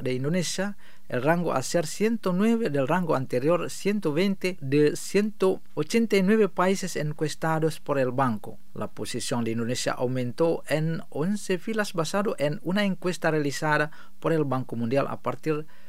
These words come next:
del segundo de junio al primero de junio de dos mil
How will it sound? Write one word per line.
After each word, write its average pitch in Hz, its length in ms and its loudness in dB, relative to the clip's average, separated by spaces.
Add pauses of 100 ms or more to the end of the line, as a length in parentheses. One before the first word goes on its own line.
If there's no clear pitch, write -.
(160)
del 120 160 -4
segundo 135 400 0
de 131 80 0
junio 185 460 -2
al 117 440 -2 (500)
primero 180 640 2
de 143 120 -2
junio 151 380 0
de 113 80 -6
dos 147 280 0
mil 135 540 -4